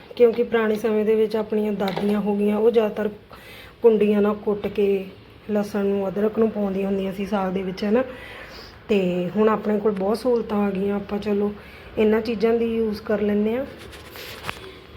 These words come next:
ਪਹਿਲਾਂ ਵਾਲਾ ਸਮਾਂ ਤਾਂ ਬਹੁਤ ਵਧੀਆ ਸੀ। ਹੁਣ ਆਪਾਂ ਪਾਵਾਂਗੇ ਇਹਦੇ ਵਿੱਚ ਆਪਣਾ ਸਾਗ।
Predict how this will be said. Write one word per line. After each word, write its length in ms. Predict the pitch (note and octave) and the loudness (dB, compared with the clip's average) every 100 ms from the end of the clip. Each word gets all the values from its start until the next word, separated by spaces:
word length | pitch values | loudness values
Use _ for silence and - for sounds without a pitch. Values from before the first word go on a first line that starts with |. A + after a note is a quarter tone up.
| - - - - - - - - - - - - - - - - - - | -20 -20 -20 -20 -14 -12 -12 -18 -18 -16 -16 -16 -16 -18 -20 -20 -12 -2
ਪਹਿਲਾਂ 240 | G3 G#3 | 0 4
ਵਾਲਾ 100 | A3 | 4
ਸਮਾਂ 300 | G#3+ G3 F#3+ | 2 -2 -4
ਤਾਂ 120 | F3+ | -4
ਬਹੁਤ 260 | F3 F3 F#3 | -4 -4 -6
ਵਧੀਆ 280 | F#3 F#3+ F3 | -6 -6 -8
ਸੀ। 160 | - D#3+ - - - - - - - - | -10 -14 -16 -20 -20 -20 -20 -18 -18 -8
ਹੁਣ 80 | G3 | -6
ਆਪਾਂ 200 | F#3 F#3 | -4 -6
ਪਾਵਾਂਗੇ 440 | F3+ F#3 G3+ G#3+ | -4 -2 2 4
ਇਹਦੇ 120 | G3 G#3 | 4 2
ਵਿੱਚ 240 | G3 G3+ | 0 -2
ਆਪਣਾ 340 | F3+ - F3 F3+ - - - - | -6 -6 -6 -6 -10 -18 -16 -10
ਸਾਗ। 380 | F#3 E3 F#3 | -8 -8 -6